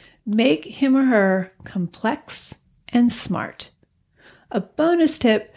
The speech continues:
from screenwriter John Truby is to approach plot from the opponent's side. Come up with a sequence of actions the antagonist will take to thwart your protagonist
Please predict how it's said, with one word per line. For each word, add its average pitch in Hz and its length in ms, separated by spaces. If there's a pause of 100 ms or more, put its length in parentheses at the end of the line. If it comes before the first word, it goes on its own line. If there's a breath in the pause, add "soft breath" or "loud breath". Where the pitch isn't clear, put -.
(120)
from 220 220
screenwriter 220 920
John 185 300
Truby 226 680 (220)
is 233 200
to 254 240
approach 240 760
plot - 480 (280 loud breath)
from 214 260
the 220 220
opponent's 254 800
side. - 480 (380 soft breath)
Come 269 240
up 359 180
with 359 140
a 277 60
sequence 240 680
of 190 120 (100)
actions 202 760 (240 loud breath)
the 226 200
antagonist 226 960
will 175 140
take 190 580 (300 loud breath)
to 220 180
thwart 208 760
your 269 200
protagonist 190 1040